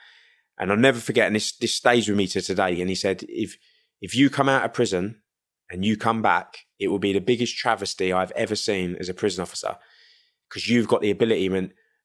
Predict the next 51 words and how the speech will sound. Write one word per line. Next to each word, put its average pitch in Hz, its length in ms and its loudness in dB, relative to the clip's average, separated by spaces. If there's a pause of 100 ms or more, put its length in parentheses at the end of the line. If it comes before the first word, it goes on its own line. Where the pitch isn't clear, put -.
(120)
not 135 180 2
just 127 160 -6
physically, 90 520 -2
but 90 120 -6
you've 104 200 -2
got 113 100 2
the 107 60 2
ability 98 280 0
to - 80 -10
be 104 80 -2
able 92 100 -4
to - 120 -10
suffer. 131 400 -2 (460)
And 95 300 0
when 117 140 2
you 120 100 2
put - 160 -2
those 107 220 0
two 110 160 0
things 104 300 -4
together 101 320 -2
s-, 90 320 -4
in 98 100 -4
a 98 40 -4
sporting 101 420 0
prowess 90 580 -2 (440)
and 98 120 -4
the 101 60 2
ability 98 280 0
to - 120 -10
suffer, 107 440 -2 (220)
even 98 160 -4
you'll 98 100 -2
be 101 60 2
unstoppable. 90 580 -6 (680)
He 95 100 -2
went, 92 200 -2
"Do 110 180 2
not 104 220 0
come 95 200 -4
back." 92 280 -4 (340)
And 98 120 -4
that, 107 180 0
and, 107 140 2
and 113 160 2
that 123 180 2
lived 131 300 2
with 104 100 -2
me 104 200 2
to 107 220 -8
today. 110 540 2